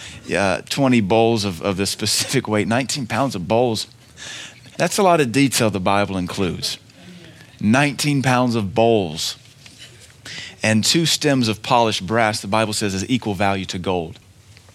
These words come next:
This offering was for use in the house of God at Jerusalem. By providing this offering, this is a really cool thing.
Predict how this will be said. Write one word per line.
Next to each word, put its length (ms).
This 200
offering 380
was 220
for 160
use 260
in 80
the 60
house 240
of 80
God 180
at 80
Jerusalem. 340
By 100
providing 360
this 120
offering, 480
this 160
is 60
a 40
really 160
cool 240
thing. 300